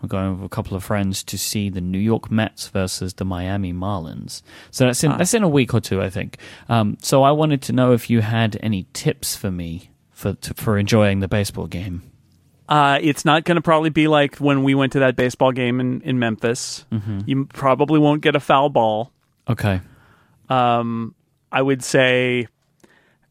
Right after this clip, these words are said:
Speaker 2: enjoy the atmosphere
Speaker 1: Mm-hmm.
Speaker 2: and soak in the, the crowd, and the,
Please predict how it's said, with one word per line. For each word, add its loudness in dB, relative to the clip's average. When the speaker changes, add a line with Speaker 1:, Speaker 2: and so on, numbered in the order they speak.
Speaker 2:
enjoy 4
the 4
atmosphere 0
Speaker 1:
Mm-hmm. -4
Speaker 2:
and 0
soak 0
in 2
the, 4
the -4
crowd, 0
and 0
the, -4